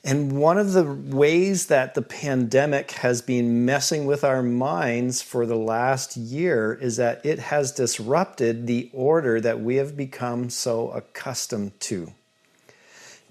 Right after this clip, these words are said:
Interestingly, the biblical story or the, and the, the authors of Scripture actually spend quite a bit of time talking about chaos and order.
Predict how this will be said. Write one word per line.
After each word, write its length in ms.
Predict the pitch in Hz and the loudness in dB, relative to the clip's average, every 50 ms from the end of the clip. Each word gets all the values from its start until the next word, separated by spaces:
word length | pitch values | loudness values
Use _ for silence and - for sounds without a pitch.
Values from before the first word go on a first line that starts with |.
| - - | -2 2
Interestingly, 1040 | 160 208 233 226 - 202 175 151 139 - - 151 127 120 113 104 98 101 117 139 156 | 4 4 4 4 4 4 4 4 4 4 2 0 2 2 0 -2 -2 -2 -2 -4 -4
the 220 | 165 165 165 160 | -4 -2 -2 -2
biblical 800 | 139 131 123 123 131 - 220 202 208 254 262 - - - 226 233 208 | -2 -2 -8 -4 0 2 2 2 2 -2 -4 -6 -2 -2 -2 -2 0
story 840 | - - - - - - - 147 139 160 170 170 143 117 117 120 120 | 0 0 0 -2 -2 0 0 2 4 4 4 4 4 4 4 4 4
or 180 | 120 117 120 | 2 2 0
the, 340 | - - 151 151 143 143 143 143 151 | -4 -8 -12 -10 -8 -8 -4 -2 0
and 160 | 135 131 127 | 2 4 4
the, 220 | 131 127 131 131 135 | 4 2 2 -4 -4
the 160 | 135 139 131 | -4 -4 -2
authors 560 | 120 127 139 170 202 196 - 214 202 185 170 | 0 2 2 2 2 2 2 2 2 2 2
of 140 | 170 143 131 | 0 0 0
Scripture 760 | - - - - 151 - - - - - 95 90 104 151 165 - _ - - - - - - _ _ _ _ _ _ _ _ - | -2 -4 -2 -2 -4 -2 -2 -6 -6 -4 -4 -4 -4 -4 -6 -8 _ -20 -20 -20 -20 -20 -20 _ _ _ _ _ _ _ _ -2
actually 400 | - 160 208 214 - - 254 233 | 0 0 0 0 -2 -2 0 0
spend 420 | 202 - - 196 165 160 156 - | 0 0 2 2 2 2 0 -4
quite 280 | - - - 165 175 196 | -6 -6 -2 0 2 2
a 40 | 185 | 2
bit 140 | 196 190 185 | 2 2 0
of 100 | 175 185 | 0 -2
time 440 | - - 147 143 139 139 143 143 | -4 -4 -2 -2 0 -2 -4 -6
talking 500 | 131 - - - 156 170 165 - 175 151 | -8 -8 -2 0 0 0 0 -2 -2 -2
about 380 | 143 127 131 127 127 127 135 - - - _ _ _ _ _ _ _ - _ _ _ _ _ - | 0 2 2 2 2 0 -2 -6 -12 -20 _ _ _ _ _ _ _ -20 _ _ _ _ _ -16
chaos 1000 | - - - - 202 214 220 202 139 98 92 92 92 90 - - - - - - _ - | -14 -12 -4 0 0 2 2 2 2 0 -2 -4 -6 -6 -6 -6 -6 -8 -8 -12 _ -12
and 160 | - 107 123 - | -10 -10 -10 -8
order. 460 | - 104 95 92 87 82 80 82 - | -8 -6 -6 -6 -6 -8 -10 -12 -12